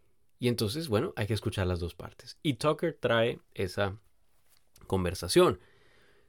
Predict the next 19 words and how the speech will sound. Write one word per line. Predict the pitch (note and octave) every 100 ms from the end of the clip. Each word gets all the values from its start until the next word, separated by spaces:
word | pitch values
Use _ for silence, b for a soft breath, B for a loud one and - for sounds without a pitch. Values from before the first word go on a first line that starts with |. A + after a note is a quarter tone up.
| b b _
Tu | E3+ E3
primer | F3+ G3 C#4
lineamiento | D4 B3+ C3 A#2+ D3+ D#3+ B2 G#2 G2
de | F#2
que | -
vale | F#2+ C#3+ A3+
la | D3+
pena | - C#3 D3+
escuchar | - G#2+ - - C#3+ G2+ - _ -
esa | A2 -
entrevista | D#3 C3 G2+ B2 B2+ - E2+ E2+ _ -
es | C3 -
que | F#3+
los | F#3 B2 A2+
medios | A#2+ C#3+ F#3 F#3
de | E3+
izquierda, | A2+ - D3 D3+ B2
número | G#2+ D3 G#3+ E3
uno, | D#3+ D#3+ G2